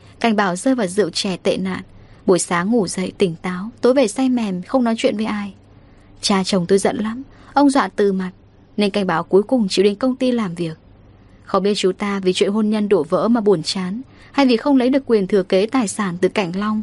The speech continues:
mà trở nên lầm lì u uất nữa. Hôm nay tôi về nhà mẹ chơi. Dạo gần đây cha mẹ tôi thường lên thành phố,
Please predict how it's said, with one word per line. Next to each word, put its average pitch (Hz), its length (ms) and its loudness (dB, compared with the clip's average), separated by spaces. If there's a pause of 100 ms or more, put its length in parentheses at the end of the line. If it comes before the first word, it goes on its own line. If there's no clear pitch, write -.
(140)
mà 214 80 0
trở 214 160 0
nên 254 180 4
lầm 233 140 2
lì 185 220 0
u 247 160 2
uất 294 220 0
nữa. 254 240 -2 (1500)
Hôm 208 200 0
nay 202 180 -2
tôi 202 140 -2
về 202 120 2
nhà 180 180 -2
mẹ 180 260 -4
chơi. 196 320 -6 (420)
Dạo 202 180 0
gần 214 180 0
đây 247 220 0
cha 269 160 -2
mẹ 247 180 2
tôi 247 140 0
thường 233 200 0
lên 240 180 0
thành 202 180 -4
phố, 196 360 0